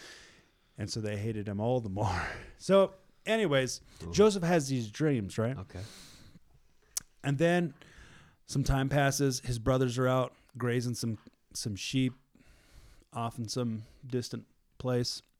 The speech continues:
Speaker 1: And, uh, Joseph's father sends him out to his brothers to go find out how they're doing and bring a report back. Well, here comes Joseph. <laughs> And his brothers are, they're like,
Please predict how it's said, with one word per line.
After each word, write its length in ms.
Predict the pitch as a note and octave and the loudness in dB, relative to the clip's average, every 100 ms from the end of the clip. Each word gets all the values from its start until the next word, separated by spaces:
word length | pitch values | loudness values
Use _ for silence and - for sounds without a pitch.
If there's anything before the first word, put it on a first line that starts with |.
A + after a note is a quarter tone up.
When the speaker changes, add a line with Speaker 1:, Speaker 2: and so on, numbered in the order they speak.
| - | -10
Speaker 1:
And, 220 | A#2 A2+ | -6 -4
uh, 240 | A2 G2+ F2+ - | -4 -4 -8 -14
Joseph's 400 | A2 B2 - G2+ - | -10 -8 -8 -12 -10
father 380 | A#2+ A#2+ A2+ G#2 | -8 -6 -8 -8
sends 440 | - B2+ A#2+ G#2+ | -6 -4 -4 -6
him 140 | G#2 | -6
out 240 | A2 A#2 G#2 _ - | -6 -6 -8 _ -10
to 80 | |
his 120 | A#2 G#2 | -8 -6
brothers 360 | A2 A2+ A2 | -4 -4 -4
to 80 | A2 | -8
go 140 | G#2 G2+ | -6 -6
find 280 | - G#2+ | -4 -4
out 140 | G#2 G#2 | -4 -6
how 120 | G#2 | -6
they're 140 | G2+ | -6
doing 260 | G2 G#2 G2+ | -6 -4 -6
and 100 | F2+ | -6
bring 220 | G#2 G2 | -4 -6
a 80 | F#2 - - | -8 -10 -8
report 400 | F#2 - A2+ G2+ | 2 2 2 -6
back. 220 | F#2+ - - - - - B2+ | -10 -12 -18 -20 -20 -8 -4
Well, 280 | B2+ A2 - - - _ _ _ | -4 -6 -12 -20 -20 _ _ _
here 160 | C3+ | -2
comes 220 | A#2+ G#2 F#2 | -2 -2 -2
Joseph. 440 | B2 B2+ G#2+ - | 0 0 -2 -10
<laughs> 60 | - | -8
And 80 | - - - - - - | -8 -2 0 0 -4 -16
his 140 | - | -14
brothers 500 | C3 G#2+ C3+ G#2 G2+ | -12 -6 -6 -6 -10
are, 100 | G#2 A2+ _ _ _ - | -14 -20 _ _ _ -6
they're 140 | A#2 | -4
like, 220 | A2 G#2 | -4 -6